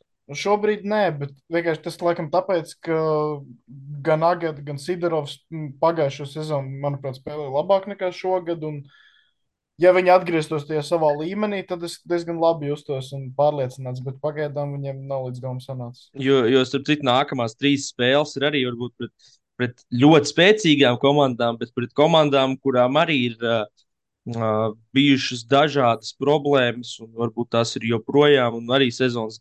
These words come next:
Speaker 2: sezonas ievads nav izvērties tāds, kā cerēts noteikti.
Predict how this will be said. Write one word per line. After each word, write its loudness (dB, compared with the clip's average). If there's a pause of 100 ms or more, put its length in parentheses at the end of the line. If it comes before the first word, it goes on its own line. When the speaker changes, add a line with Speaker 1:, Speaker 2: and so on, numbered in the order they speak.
Speaker 2:
sezonas 0
ievads 2
nav 0
izvērties 0
tāds, 0
kā -6
cerēts -2
noteikti. -10